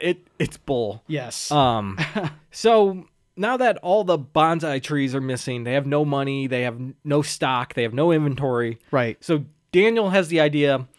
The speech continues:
Speaker 1: "We're gonna go to the cliff where Miyagi planted an authentic Japanese bonsai
Speaker 2: Yes.
Speaker 1: and planted it where no one could get it.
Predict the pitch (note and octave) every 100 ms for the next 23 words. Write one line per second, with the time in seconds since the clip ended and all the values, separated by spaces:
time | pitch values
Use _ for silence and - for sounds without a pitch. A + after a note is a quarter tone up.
0 | _ D#3+ A3+ C4+ G#3+ G3+ F#3+ F#3 F#3 F#3
1 | F3 D#3+ D3+ C#3+ B2+ _ _ _ _ _
2 | - C#3+ - G#3 A3+ C3+ - D#3 D3 C3+
3 | B2+ C3+ - C3+ D3+ E3+ F#3+ F#3+ F3+ D#3+
4 | D3+ - - F3+ F#3 F3+ C#3+ B2+ A#2+ C3+
5 | C#3 - F3 E3+ D3+ C3+ - - _ _
6 | _ _ _ _ - _ _ - C#3+ F3
7 | E3+ E3 D3+ D#3 E3 A3+ C#4 C#3 G2 F2+
8 | G2 C3 B2+ - - C#3 - E3+ D#3+ C#3+
9 | B2+ A#2+ B2+ D3 E3 D#3 D3+ B2 B2 F2+